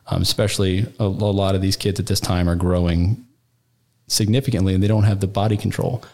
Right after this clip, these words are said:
So we can do a lot of things to help build that, that shoulder stability to help prevent injuries, especially in overhead athletes.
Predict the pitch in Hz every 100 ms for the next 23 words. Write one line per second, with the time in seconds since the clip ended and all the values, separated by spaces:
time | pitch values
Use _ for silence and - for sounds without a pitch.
0 | _ - 104 110 123 113 107 101 120 113
1 | - 101 95 104 98 95 95 92 90 87
2 | - - - - 117 113 120 - 92 90
3 | 85 85 95 104 101 95 - 98 98 92
4 | - _ _ _ _ - 110 92 87 -
5 | 135 131 104 92 92 85 87 87 92 -
6 | - -